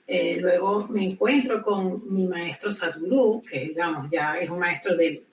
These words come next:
Oriente, que lleva, eh, que lleva la información ma-, menos, digamos, contaminados, digamos, eh, de lo que es la parte espiritual, o vamos a decirlo, menos, eh, eh,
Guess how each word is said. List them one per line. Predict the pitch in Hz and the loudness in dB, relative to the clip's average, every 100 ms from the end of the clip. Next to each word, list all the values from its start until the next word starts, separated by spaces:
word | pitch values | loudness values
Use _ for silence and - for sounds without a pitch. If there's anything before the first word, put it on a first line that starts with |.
| _ | _
Oriente, | 156 156 220 208 - - 233 - - - _ - | -8 0 2 2 0 -2 -4 -8 -18 -20 _ 0
que | 165 151 143 156 | 2 2 -2 -2
lleva, | 147 160 175 - - - | -2 0 -2 -2 -8 -8
eh, | 170 - - - - | -6 -6 -8 -10 -8
que | 170 | -6
lleva | 160 160 | -4 -2
la | 180 | -2
información | - 175 160 151 - 185 175 160 175 185 - _ _ _ - - | 0 -2 -2 -4 0 2 2 0 -6 -8 -14 _ _ _ -20 -16
ma-, | - 175 - | -10 -8 -6
menos, | 180 175 202 208 - | -4 0 0 0 -4
digamos, | 190 185 185 - | -8 -4 -4 -4
contaminados, | 190 - 175 175 175 185 185 | -4 -2 -2 -4 -4 -2 0
digamos, | 170 165 190 - _ _ _ | 0 0 -2 -4 _ _ _
eh, | 165 165 151 151 | -10 -8 -8 -4
de | 165 | -4
lo | - | -4
que | 143 | -10
es | |
la | 156 175 | -6 -2
parte | - - | -2 -2
espiritual, | 202 202 185 190 226 196 175 190 - - - | -4 -2 -2 -4 0 2 2 -2 -8 -20 -6
o | 175 | -4
vamos | 175 | 0
a | 202 | 0
decirlo, | - 180 170 180 190 - - - - - | 0 2 2 2 0 -4 -18 -20 -20 -4
menos, | 185 170 190 208 202 - | 0 2 2 0 -2 -4
eh, | 208 190 170 156 151 131 139 _ _ _ _ 240 - | 0 4 4 2 -6 -10 -12 _ _ _ _ -20 -10
eh, | 208 190 | -8 -8